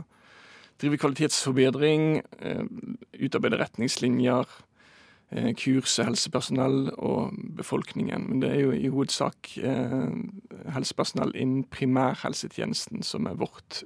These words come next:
fokus. Og så finnes det tilsvarende senter som, som har et fokus på sykehus. Så det vi bruker veldig mye tid på, det er å, det er å på en måte,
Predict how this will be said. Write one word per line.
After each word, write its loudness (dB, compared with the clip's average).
fokus. -10
Og -6
så -4
finnes -2
det -4
tilsvarende 0
senter 0
som, -2
som 0
har 2
et -10
fokus -2
på -2
sykehus. -4
Så -2
det 6
vi 6
bruker 4
veldig 4
mye 4
tid -2
på, 6
det 2
er 2
å, 4
det 4
er 4
å 4
på -6
en -2
måte, 2